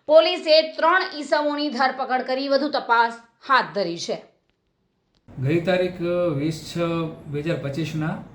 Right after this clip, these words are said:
Speaker 2: રાજકોટના એક ડાયમંડના વેપારી છે,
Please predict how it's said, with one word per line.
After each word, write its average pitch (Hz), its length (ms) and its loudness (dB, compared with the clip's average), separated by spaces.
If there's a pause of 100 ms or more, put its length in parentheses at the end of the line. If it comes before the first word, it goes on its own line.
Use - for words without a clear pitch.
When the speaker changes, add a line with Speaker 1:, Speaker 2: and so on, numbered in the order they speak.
(520)
Speaker 2:
રાજકોટના 185 920 -2 (1000)
એક 160 160 -6 (520)
ડાયમંડના 165 380 -2
વેપારી 143 460 0
છે, 202 200 -4